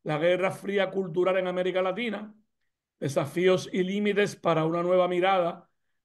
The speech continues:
de las Relaciones Interamericanas, editados por Benedetta Calandra y Marina Franco, y publicado por la editorial Biblos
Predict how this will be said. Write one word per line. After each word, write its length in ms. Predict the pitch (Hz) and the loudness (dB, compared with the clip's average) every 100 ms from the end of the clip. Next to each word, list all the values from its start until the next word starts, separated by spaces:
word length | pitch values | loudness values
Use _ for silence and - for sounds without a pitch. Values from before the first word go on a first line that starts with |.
| - | -6
de 80 | 160 | -2
las 120 | 151 | -2
Relaciones 480 | 156 156 139 170 180 | -2 -4 -4 -4 -2
Interamericanas, 1000 | 180 180 175 175 165 165 147 139 - _ - | 0 2 2 2 2 0 -4 -6 -14 _ -4
editados 600 | 160 156 151 170 190 190 | 2 2 4 6 4 2
por 400 | - 196 185 - _ _ _ _ - | 0 2 0 -6 _ _ _ _ -4
Benedetta 760 | 151 165 160 165 175 190 190 | 4 4 6 2 4 4 4
Calandra 600 | 185 185 226 214 202 196 - | 2 0 2 0 0 -2 -4
y 80 | 165 | -4
Marina 320 | 165 170 185 | -2 -2 -4
Franco, 600 | 233 262 240 202 196 - _ _ | -2 -2 -2 -6 -8 -12 _ _
y 100 | 208 | -4
publicado 580 | 165 185 165 160 165 185 | 0 4 4 6 8 8
por 160 | 180 185 | 8 6
la 80 | |
editorial 560 | 185 180 185 190 202 208 | 6 6 4 4 2 0
Biblos 840 | 160 135 220 196 180 180 - - | -6 0 2 4 4 2 -2 -16